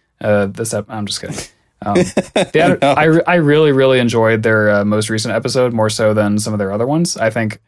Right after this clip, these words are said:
Speaker 1: probably 'cause all three of them were there this time, which doesn't always
Speaker 2: Yeah.
Speaker 1: happen. Uh, but the Eastie Boys, uh, our very own, or their very own Jason Tate, sent in a wonderful, uh, piece of email,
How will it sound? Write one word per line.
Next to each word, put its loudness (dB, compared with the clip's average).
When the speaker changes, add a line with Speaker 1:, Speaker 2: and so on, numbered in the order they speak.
Speaker 1:
probably 0
'cause -2
all 2
three -4
of 0
them -2
were 0
there 2
this -4
time, -2
which -6
doesn't -2
always -4
Speaker 2:
Yeah. -2
Speaker 1:
happen. -8
Uh, 0
but -2
the -2
Eastie 0
Boys, 2
uh, 2
our 2
very 2
own, -2
or 0
their 2
very 2
own 0
Jason -4
Tate, -6
sent -2
in -2
a -2
wonderful, -2
uh, -4
piece -4
of -6
email, 0